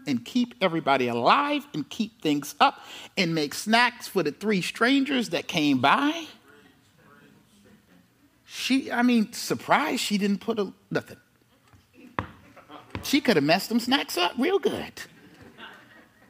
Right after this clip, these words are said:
But she's in the kitchen alone, y'all. Now, the po-,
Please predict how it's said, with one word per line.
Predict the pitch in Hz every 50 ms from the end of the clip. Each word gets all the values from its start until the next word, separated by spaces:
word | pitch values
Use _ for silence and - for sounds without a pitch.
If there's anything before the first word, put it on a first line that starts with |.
| _ _ _ _ _ _ 214 -
But | - 214 208
she's | - - - - 285 294 285 269 - - - -
in | 240 254 247 214
the | 190 185
kitchen | - - - - 226 - - - 131 110 113 -
alone, | - 117 92 90 92 98 139 196 208 220 175 - - - -
y'all. | - - - - - 107 131 165 202 214 _ _ _ _ _ _ _ _ _ _ _ _ _ _ _ _ _ _ _ _ _ _ _ _ _ _ _ _ _ _ _ _ _ _ _ - - -
Now, | 196
the | 190 196 180
po-, | - - 254